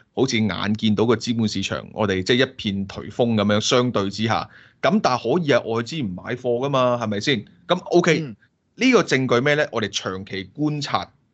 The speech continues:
Speaker 1: 啲大行嘅嗰啲報告風向。嗱，呢個我哋，所以點解呢個節目咧，大家即係多謝大家多多支持，但係有得着嘅。第一集最記得啦，我同，我哋咪傾過一個報告，
Speaker 2: 係。
Speaker 1: 就講過就係話，第一，呢個，我唔記得第一集定第二集啦。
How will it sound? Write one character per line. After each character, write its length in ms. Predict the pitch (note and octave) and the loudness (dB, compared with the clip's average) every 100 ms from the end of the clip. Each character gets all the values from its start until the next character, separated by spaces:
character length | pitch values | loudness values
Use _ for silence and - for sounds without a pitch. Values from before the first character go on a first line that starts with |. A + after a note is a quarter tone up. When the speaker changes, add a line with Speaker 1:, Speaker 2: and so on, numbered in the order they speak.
| _ | _
Speaker 1:
啲 140 | E3+ - | -8 -4
大 80 | - - G2 | -6 -4 -6
行 560 | G#2 G2 G2+ B2 F#2+ | -6 -4 -2 -2 -2
嘅 120 | - G#2 | -4 -2
嗰 60 | A#2 | 0
啲 120 | B2 | -2
報 280 | G2 F#2+ G2+ | -4 -6 -8
告 240 | G2 G2 | -6 -6
風 240 | G2+ A#2 D#3 | -2 -2 0
向。 100 | D#2+ | -2
嗱， 120 | G2 | 2
呢 100 | G3+ | 4
個 80 | F#3 | 4
我 60 | G#2+ | 2
哋， 120 | F2+ - - | -4 -16 -4
所 140 | B3 | 0
以 60 | G#3+ | 4
點 100 | G3 | 4
解 60 | |
呢 60 | A3+ | 4
個 40 | G3 | 4
節 140 | A#2+ | 2
目 80 | A2 | 0
咧， 80 | C3+ | 0
大 140 | G3 | 0
家 120 | B2+ B2+ _ | -2 -2 _
即 100 | - | -2
係 40 | C#3 | 0
多 180 | - C3+ | 2 0
謝 80 | |
大 120 | G2 A2 | -2 -4
家 60 | |
多 140 | A2 A2 | -2 -2
多 100 | A2 | -2
支 160 | A2 | -4
持， 200 | G2 F2 | -8 -4
但 100 | A2+ A2 | 0 2
係 40 | A2 | 2
有 120 | G#2 | 0
得 80 | A#2+ | -2
着 180 | - G2 | -4 -10
嘅。 100 | - _ - _ - | -14 _ -20 _ 0
第 140 | A#2 | 2
一 60 | F3 | 2
集 120 | - - - | 0 -4 -6
最 100 | A2 | -6
記 80 | G#2 | 0
得 140 | A2 | 0
啦， 120 | F#2+ - _ - | -2 -10 _ -8
我 140 | C#3 | -6
同， 280 | C#3+ F#3 F#2+ | -4 -6 -8
我 140 | - C3 | 0 2
哋 80 | A2 | 2
咪 80 | |
傾 180 | A2+ E3+ | 2 2
過 80 | C#3+ | 2
一 40 | C3 | 0
個 60 | |
報 180 | G#2 G2+ | -4 -4
告， 180 | G2 G2+ | -2 -6
Speaker 2:
係。 40 | - _ _ | -8 _ _
Speaker 1:
就 220 | A#2+ G2+ | -2 -2
講 280 | G2 E2+ C3 | -4 -2 0
過 140 | B2+ | 2
就 120 | G#2+ D#2+ | 0 -2
係 40 | |
話， 200 | D#2+ - _ _ | -8 -12 _ _
第 100 | G#2 | 0
一， 60 | A2+ | 2
呢 420 | C#3+ - - D#3 | 0 -4 -2 0
個， 120 | D3 G#2 | 4 2
我 140 | - | 2
唔 80 | D3 | 2
記 80 | D#3+ | 2
得 20 | |
第 60 | A2+ | 2
一 40 | C3+ | -2
集 60 | |
定 120 | G#2 G2 | -4 -6
第 60 | |
二 60 | F2 | -10
集 280 | F2+ D#2+ | -8 -8
啦。 80 | D2+ | -10